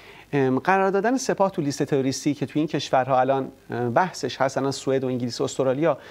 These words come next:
فکر می‌کنید چه تأثیری روی سیاست این کشورها در قبال رژیم و از اون طرف هم چه تأثیری روی توان و سیاست سرکوب و تروریسم سپاه خواهد داشت؟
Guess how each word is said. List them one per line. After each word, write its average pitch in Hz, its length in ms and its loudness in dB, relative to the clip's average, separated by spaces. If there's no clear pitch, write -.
فکر 285 100 -2
می‌کنید 269 180 0
چه 294 160 -2
تأثیری 139 680 -4
روی 147 160 0
سیاست 143 500 -2
این 143 140 0
کشورها 131 460 0
در 127 180 2
قبال 151 420 0
رژیم 180 440 0
و 139 40 6
از 151 140 2
اون 190 80 -6
طرف 196 220 0
هم 196 80 0
چه 220 140 -2
تأثیری 185 400 -2
روی 208 140 -2
توان 175 500 0
و 160 100 2
سیاست 165 440 -4
سرکوب 165 600 -2
و 135 180 4
تروریسم 156 540 0
سپاه 160 600 0
خواهد 110 320 -2
داشت؟ - 320 -14